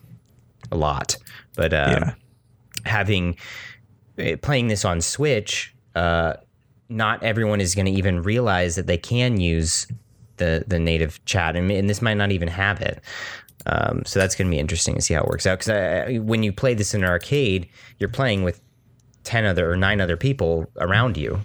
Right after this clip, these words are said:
Speaker 2: Right.
Speaker 1: Um, so it is, like, as you said, it's like a massive cabinet in order to
Speaker 2: Yeah.
Speaker 1: accommodate that many people. Um,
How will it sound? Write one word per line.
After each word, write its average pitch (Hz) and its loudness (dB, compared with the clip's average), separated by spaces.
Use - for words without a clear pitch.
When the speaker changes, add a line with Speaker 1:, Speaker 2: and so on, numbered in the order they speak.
Speaker 2:
Right. 107 4
Speaker 1:
Um, 82 2
so 98 0
it 92 0
is, 90 0
like, 90 2
as 87 2
you 80 -2
said, 95 2
it's 78 0
like 80 2
a 76 0
massive 78 0
cabinet 78 0
in 90 -2
order 78 2
to 87 2
Speaker 2:
Yeah. 120 6
Speaker 1:
accommodate 78 2
that - -2
many - -4
people. - -4
Um, 76 0